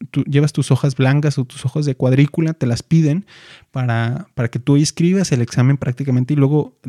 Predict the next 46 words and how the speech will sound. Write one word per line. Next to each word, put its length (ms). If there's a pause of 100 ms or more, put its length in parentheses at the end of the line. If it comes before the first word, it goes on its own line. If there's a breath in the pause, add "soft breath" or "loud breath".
(120)
te 80
las, 400
las, 460 (460)
las 160
juntas 520
le-, 100
con 180
un 80
clip 400
y 260
esas 240
son 100
las 120
que 80
entregas, 480
¿no? 260
Y 200
ese 180
es 80
tu 80
examen. 360 (680 loud breath)
Entonces 580
estos 300
güeyes 340
pues 380 (260 soft breath)
llevaban 540
un 140
buen 180
de 100
hojas 480
y 100
al 120
final 340
de 60
las 200
hojas 380
escribían 600
todas 380
las 160
fórmulas 520
que 100
se 140
necesitaban 720
para 180
el 100
examen. 480